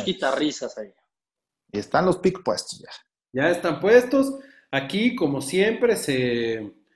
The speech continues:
Speaker 3: se, sujetos a rendición de cuentas. Y ni hablar, no nos hacemos responsables porque usted malgaste lo de la semana que le da su señora.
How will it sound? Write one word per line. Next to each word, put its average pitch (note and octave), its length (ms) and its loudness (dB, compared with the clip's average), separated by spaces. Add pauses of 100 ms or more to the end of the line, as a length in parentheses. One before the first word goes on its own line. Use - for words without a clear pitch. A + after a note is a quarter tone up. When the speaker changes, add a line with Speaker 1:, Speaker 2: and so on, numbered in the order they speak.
(540)
Speaker 3:
se, - 240 -12
sujetos F3+ 680 0
a C3 440 -2
rendición C3+ 520 -2
de C#3+ 140 -2
cuentas. C4 840 2 (1400)
Y C3+ 560 0
ni D3 160 2
hablar, G3 480 2
no F3+ 300 -2
nos F#3+ 140 -2
hacemos F#3+ 260 0
responsables E3 760 -2
porque - 220 -6
usted F3+ 280 -4
malgaste C#3+ 1120 -2 (460)
lo C3+ 180 2
de C3+ 60 2
la C3+ 160 0
semana E3+ 500 0
que D3+ 120 -2
le C3+ 100 4
da D#3 160 6
su D#3+ 140 -2
señora. G#3+ 720 0